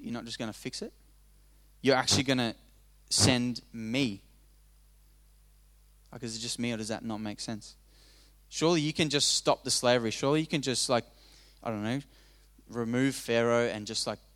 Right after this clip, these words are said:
take us all to the promised land." And God says, "Look, Moses, like, in, in my way, it doesn't say this in the Bible, but I'm gonna save them, and I'm, I'm gonna use you to accomplish that.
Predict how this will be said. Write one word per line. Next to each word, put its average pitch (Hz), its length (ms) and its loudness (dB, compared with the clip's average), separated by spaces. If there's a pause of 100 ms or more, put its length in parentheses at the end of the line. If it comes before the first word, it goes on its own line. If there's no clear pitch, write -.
(180)
take 123 300 -6
us 107 200 -6
all 110 440 -6
to 107 380 -8
the 101 100 -14
promised 113 400 -10
land." 101 300 -10 (3000)
And 120 100 -6
God 117 180 0
says, 117 380 -2 (680)
"Look, 135 160 -6
Moses, 113 260 -6
like, 104 300 -12 (360)
in, 117 220 -10 (120)
in 113 100 -8
my 107 160 -4
way, 104 100 -8
it 104 60 -12
doesn't 110 160 -8
say 113 100 -6
this 104 140 -6
in 110 80 -6
the 98 40 -10
Bible, 113 300 -2
but 110 160 -2 (560)
I'm 123 140 -4
gonna 147 200 2
save 131 400 2
them, 110 300 -4 (100)
and 113 140 -6
I'm, 110 220 -4
I'm 120 100 -2
gonna 131 220 0
use 110 280 -4
you 120 180 0
to 110 120 -6
accomplish 113 480 -12
that. - 160 -16